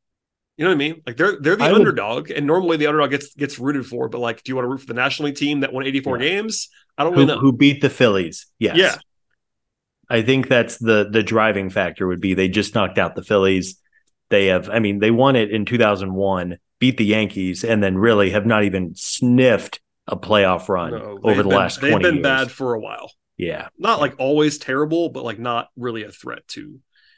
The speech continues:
Speaker 1: do much of anything. Yeah, okay. I,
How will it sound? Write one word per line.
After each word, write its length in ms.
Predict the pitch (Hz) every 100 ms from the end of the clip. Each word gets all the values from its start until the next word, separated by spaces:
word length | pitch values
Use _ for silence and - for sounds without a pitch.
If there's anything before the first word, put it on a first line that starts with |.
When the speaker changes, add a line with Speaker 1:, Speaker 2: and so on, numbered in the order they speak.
| _ _ _ _ _
Speaker 1:
do 100 | 135
much 140 | 117 -
of 100 | -
anything. 320 | - 101 98 _ _ -
Yeah, 220 | 185 143 147
okay. 320 | 190 147 151 _
I, 320 | 151 165 165